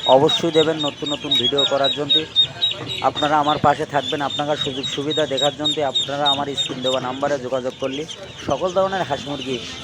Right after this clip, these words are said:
পাওয়া যাবে। এই চীনাস এমন একটা জিনিস, আপনার যাবে কালকে হলো, আহ,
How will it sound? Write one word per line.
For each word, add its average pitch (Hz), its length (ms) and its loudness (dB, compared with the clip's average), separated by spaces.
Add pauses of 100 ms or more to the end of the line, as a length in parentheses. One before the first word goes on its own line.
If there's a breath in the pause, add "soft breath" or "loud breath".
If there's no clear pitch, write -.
পাওয়া 113 220 0
যাবে। 101 260 -6 (460)
এই 185 200 4 (140)
চীনাস 175 340 6 (120)
এমন 165 160 0
একটা 170 260 2
জিনিস, 160 360 4 (360)
আপনার 151 360 2 (160)
যাবে 147 240 4
কালকে 139 340 0
হলো, 156 280 4
আহ, - 1120 -4